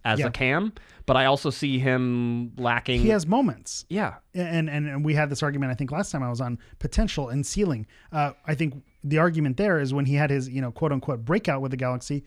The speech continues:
Speaker 2: it was on the wing. And with Alessandrini out, maybe you can push him out. And if you're bringing a new player in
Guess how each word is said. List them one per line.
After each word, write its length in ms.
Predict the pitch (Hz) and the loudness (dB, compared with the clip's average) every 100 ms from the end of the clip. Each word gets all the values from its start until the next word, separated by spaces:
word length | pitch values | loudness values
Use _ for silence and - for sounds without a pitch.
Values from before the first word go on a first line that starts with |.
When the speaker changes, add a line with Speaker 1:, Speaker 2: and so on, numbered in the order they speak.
| - 214 | -10 -2
Speaker 2:
it 60 | |
was 220 | 196 220 | 2 2
on 120 | 165 135 | 2 0
the 60 | |
wing. 260 | 117 98 98 _ - | -2 -8 -16 _ -8
And 220 | 143 139 | -4 -2
with 120 | 139 135 | -2 0
Alessandrini 640 | 143 139 151 139 151 143 | 0 0 -2 0 -2 -2
out, 240 | 139 151 | -4 -4
maybe 180 | 143 143 | -4 -2
you 120 | 143 | -2
can 220 | - 170 | 0 -2
push 220 | 165 160 147 | -2 -4 -2
him 80 | |
out. 60 | 151 | -2
And 100 | 143 | -2
if 140 | 135 | -6
you're 80 | 143 | -6
bringing 280 | 131 147 147 | -4 -2 -2
a 40 | |
new 140 | 139 143 | -2 -4
player 320 | - 139 143 | -6 -4 -2
in 180 | 147 | -2